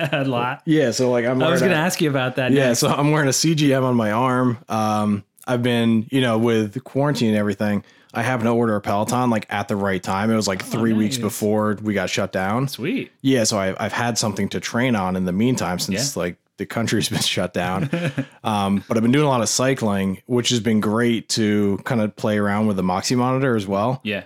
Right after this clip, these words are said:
Speaker 2: 'Cause it, it's easier to see if you're doing one thing consistently
Speaker 1: Yeah.
Speaker 2: instead of, like, "Ah, I'm gonna do squats and then bench press and then shoulder press." And,
Speaker 1: Yeah.
Speaker 2: you know, it's like,
Speaker 1: <laughs>
Speaker 2: "Oh, you're only using your leg for the squat, really."
Speaker 1: <laughs>
Speaker 2: So cycling's been really good,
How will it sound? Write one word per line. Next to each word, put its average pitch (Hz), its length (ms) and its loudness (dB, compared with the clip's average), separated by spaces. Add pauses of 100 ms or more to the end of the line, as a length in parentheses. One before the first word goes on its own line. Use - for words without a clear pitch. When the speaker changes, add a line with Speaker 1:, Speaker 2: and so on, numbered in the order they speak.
(140)
Speaker 2:
'Cause 127 140 4
it, 123 120 2
it's 123 220 -2
easier 139 400 4
to 107 80 0
see 113 320 2
if 98 100 -2
you're 107 100 0
doing 98 360 0
one 98 220 0
thing 98 200 -2
consistently 120 800 -2
Speaker 1:
Yeah. 95 160 -6
Speaker 2:
instead 110 280 0
of, 95 100 -4
like, 98 160 0
"Ah, 156 160 -2
I'm 139 60 0
gonna 113 120 0
do 98 100 -4
squats 120 380 -2
and 98 80 -4
then 92 80 -2
bench 90 220 -6
press 98 240 -2
and 90 60 -10
then 85 60 -8
shoulder 85 220 -6
press." 78 360 -6
And, 76 100 -10
Speaker 1:
Yeah. 82 140 -8 (160)
Speaker 2:
you 95 100 -2
know, 98 160 -2
it's 143 140 -2
like, 123 100 0
Speaker 1:
<laughs> - 0 -
Speaker 2:
"Oh, 143 140 2
you're 113 180 2
only 95 160 0
using 92 240 -4
your 92 220 -4 (100)
leg 98 220 -4
for - 100 -14
the - 100 -14
squat, 80 320 -4
really." 90 380 -4 (160)
Speaker 1:
<laughs> 139 160 -8
Speaker 2:
So 131 140 -2
cycling's 139 480 2
been 107 120 4
really 107 280 4
good, 101 420 0